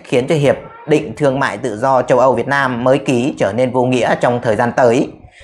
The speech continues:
Nguồn kiều hối từ Mỹ và châu Âu là nguồn thu ngoại tệ trong quan hệ của chế độ Cộng sản Việt Nam chắc chắn cũng sẽ bị giảm mạnh. Ngoài thương chiến với Mỹ Trung từ trước khi xuất hiện covid mười chín, mới đây là Saudi Arabia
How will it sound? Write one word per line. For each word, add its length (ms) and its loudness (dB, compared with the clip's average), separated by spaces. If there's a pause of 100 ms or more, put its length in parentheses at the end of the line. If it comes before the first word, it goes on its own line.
(160)
Nguồn 300 2
kiều 140 2
hối 340 2
từ 120 2
Mỹ 380 -2
và 100 0
châu 160 -2
Âu 400 2
là 180 0 (100)
nguồn 260 0
thu 200 -4
ngoại 200 -4
tệ 360 -2 (120)
trong 280 0
quan 180 0
hệ 240 0
của 120 -6
chế 120 -4
độ 80 2
Cộng 160 -4
sản 200 -2
Việt 120 -2
Nam 260 0
chắc 160 -4
chắn 300 -2
cũng 160 -8
sẽ 200 -6
bị 180 -2
giảm 240 -2
mạnh. 140 0 (840)
Ngoài 220 2
thương 200 2
chiến 260 0
với 120 0
Mỹ 320 -2
Trung 400 -4 (380)
từ 400 2
trước 200 4 (340)
khi 220 0
xuất 140 -2
hiện 240 0
covid 260 0
mười 100 2
chín, 340 0 (140)
mới 160 4
đây 240 4
là 220 2
Saudi 400 0
Arabia 360 0